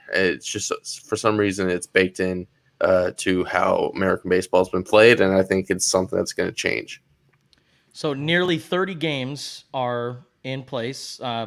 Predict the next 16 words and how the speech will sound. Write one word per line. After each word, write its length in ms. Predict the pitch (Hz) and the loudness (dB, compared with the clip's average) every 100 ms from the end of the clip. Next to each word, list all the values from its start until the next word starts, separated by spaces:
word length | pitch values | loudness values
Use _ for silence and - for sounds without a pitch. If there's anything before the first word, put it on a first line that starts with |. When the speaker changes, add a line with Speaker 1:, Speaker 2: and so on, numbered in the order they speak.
| 123 | -10
Speaker 2:
the 80 | 127 | -16
first 260 | 113 143 - | -12 -10 -6
batch 220 | 135 131 | -6 -6
of 60 | 123 | -8
games 260 | 135 131 | -10 -10
have 120 | 117 | -8
already 220 | 127 127 117 | -6 -6 -6
happened. 460 | 123 120 113 113 - _ _ _ _ _ | -6 -6 -10 -12 -16 _ _ _ _ _
Overall 480 | 165 190 196 180 170 | 0 2 4 4 2
thoughts 560 | - 170 151 143 - - | 0 0 0 -2 -12 -10
on 220 | 139 135 | -8 -6
just 500 | 131 131 - - - _ - | -6 -6 -8 -12 -16 _ -18
the 80 | 139 | -12
season? 580 | 127 - 135 110 101 95 _ - | -8 -6 -6 -6 -12 -14 _ -6
Any 180 | 151 156 | -4 -4
contenders, 720 | 139 123 165 180 170 165 | -8 -4 -2 -2 -2 -4